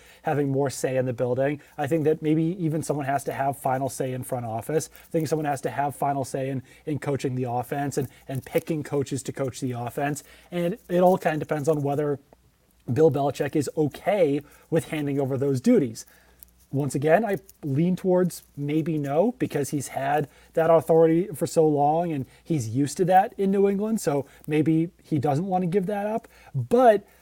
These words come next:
I don't know, if I'm Robert Kraft, like, I'd at least try to keep him on. The defense has been so good this season that, I don't know. I just, I do still think there's a lot of value in Bill Belichick as a head coach. And the person you'd be handing it over to, let's say Gerard Mayo,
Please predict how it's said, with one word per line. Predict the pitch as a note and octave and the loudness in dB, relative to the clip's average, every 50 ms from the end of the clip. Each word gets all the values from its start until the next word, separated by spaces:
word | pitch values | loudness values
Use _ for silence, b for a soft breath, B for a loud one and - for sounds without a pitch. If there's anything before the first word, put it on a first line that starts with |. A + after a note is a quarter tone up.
| b b b b _ _ - | b b b b _ _ 2
I | - A3 | 2 4
don't | C4+ C#4+ | 4 6
know, | D4 D4 A#3+ F#3 | 4 6 4 4
if | D#3 - F3 | 4 6 8
I'm | F3+ A3 A3 A3 A3+ - | 8 8 8 4 -2 0
Robert | D#3+ F3 F#3+ G3+ G#3+ G3+ - | 4 6 6 6 4 0 0
Kraft, | - E3 F3+ G#3+ - - | 0 2 2 2 2 4
like, | E3 E3 E3 D#3+ - - - b b b b b b b b _ _ _ _ _ _ _ | 6 8 8 6 4 2 -10 b b b b b b b b _ _ _ _ _ _ _
I'd | - - - A#3 | -2 2 4 4
at | D4 D4 | 4 6
least | C4+ C4+ B3+ - - - | 6 6 4 4 4 -6
try | - - - C#3+ D#3 A#3 | -10 -4 -2 2 4 4
to | A#3 G#3 | 2 2
keep | - - E3 - | 0 -4 -6 -4
him | E3 D#3+ | -4 -4
on. | D#3+ D3 | -4 -2
The | D#3+ | -2
defense | D3 B2 F3+ B3 - - C4+ G3 | 0 2 2 2 2 0 -4 -4
has | G#3 F#3 C#3 | -2 -4 -2
been | - E3 C#3 | -2 -2 -2
so | - - - D#3+ D#3 D#3+ | -2 -4 0 2 2 2
good | C#3+ - C3+ A#2+ G2 | 2 0 -4 -4 -4
this | B2 A#2 A2+ | -6 -8 -10
season | - - A2+ A2 A#2 A2+ C3+ B2+ B2 C3+ C3 b b b b b b b b | -8 -8 -8 -8 -6 -6 -8 -8 -8 -10 -12 b b b b b b b b
that, | b C3+ D3 F3 F3 F3 F3+ - _ _ _ _ _ - | b 0 4 4 4 4 4 0 _ _ _ _ _ -16
I | - - - - F3+ | -14 -10 -6 0 0
don't | G3+ A3 | 2 4
know. | A3 F3 C3+ | 4 4 4
I | C#3 D3 | 4 2
just, | D3 F#3 - - - | 2 2 0 0 2
I | D#3+ E3+ | 2 2
do | D3+ B2+ F3+ F#3+ | 2 4 2 0
still | - - G#3+ F#3+ | 0 0 -2 0
think | - F3+ E3+ - | 0 0 0 2
there's | F3 D#3+ C3+ | 0 0 0
a | D3+ | 0
lot | C#3+ D3+ C#3 | 0 0 -2
of | C#3 B2 | -2 -2
value | C#3+ C#3 C#3 C3+ C3+ | 0 0 0 0 -2
in | A#2+ | -2
Bill | C3 C#3 B2+ | -4 -4 -4
Belichick | B2 C#3 C3+ B2+ - - B2+ | -2 -4 -4 -4 -6 -6 -8
as | B2+ A2+ | -6 -6
a | B2 | -8
head | A2+ B2+ C#3 A#2+ | -6 -6 -6 -2
coach. | - E3+ E3 E3+ D#3+ - | 2 6 6 6 4 2
And | - F3 D#3 D3 C3+ - b b b b b b b b - C3 | -4 -4 -4 -4 -4 -6 b b b b b b b b -8 -4
the | B2 C#3 E3 | -2 -2 -2
person | - - F#3+ G3 F#3+ - F#3 F3 | -2 0 0 0 0 0 -2 -2
you'd | E3 D3+ | -2 -2
be | D3+ C#3 | -4 -4
handing | B2+ D3+ D3 D3 C3+ C3+ | -6 -6 -6 -6 -4 -2
it | C3+ | 2
over | D#3 F#3 F3 E3+ | 4 4 4 2
to, | - - D3 | -2 -2 -2
let's | C#3 C#3 C3+ - - | -2 -2 -4 -6 -4
say | - E3+ F3+ A3 A3+ | 2 4 4 4 4
Gerard | D3+ C#3+ C#3 C3 B2 B2+ B2 A2+ | 2 -2 -4 -4 -4 -6 -6 -6
Mayo, | A#2 A2+ A#2+ B2 B2 C3 D3 D#3 | -8 -8 -6 -4 -2 0 -2 -2